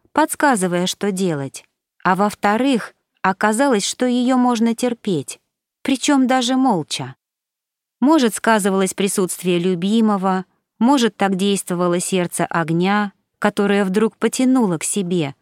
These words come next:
разгораясь ярче, освещая пещеру дневным светом.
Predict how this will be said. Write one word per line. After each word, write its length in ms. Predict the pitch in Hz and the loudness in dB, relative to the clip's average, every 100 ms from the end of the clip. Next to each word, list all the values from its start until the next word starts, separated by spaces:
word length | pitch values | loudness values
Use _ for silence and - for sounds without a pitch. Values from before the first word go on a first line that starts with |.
| _ - | _ -2
разгораясь 760 | 185 185 190 214 220 226 220 | 0 0 2 2 2 2 0
ярче, 680 | 208 233 208 175 - 151 135 _ _ - | 0 2 2 0 -4 -6 -8 _ _ -2
освещая 720 | 196 - 208 - 233 208 170 | -2 0 -2 0 0 2 0
пещеру 760 | - 180 - - 240 240 165 | -2 -4 -2 -2 0 2 0
дневным 480 | 156 190 208 220 220 | 0 0 2 2 2
светом. 760 | - 240 208 190 - 143 131 | 0 -2 0 -2 -4 -8 -8